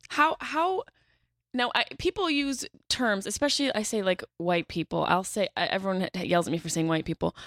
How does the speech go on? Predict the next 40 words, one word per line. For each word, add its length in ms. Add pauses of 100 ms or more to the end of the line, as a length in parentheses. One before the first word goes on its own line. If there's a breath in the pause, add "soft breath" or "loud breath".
(220 loud breath)
People 320
in 140
general 720
say 720 (420)
and 160
use 280
terms, 400
I 60
feel 160
like, 240 (300 loud breath)
karma 800 (340 loud breath)
and 220
meditate 840
and 140
all 120
these 200
things. 440 (240 loud breath)
They 60
use 140
them 100
very 180
lightly, 480
but 100
they're, 200 (160)
those 220
are 100
real 240
things 680
that 140
mean 320
something. 500 (560 loud breath)
So 260 (360)
what 300
is 240 (100)
it, 180
when 160
you 100
say 240
meditation, 760
like, 400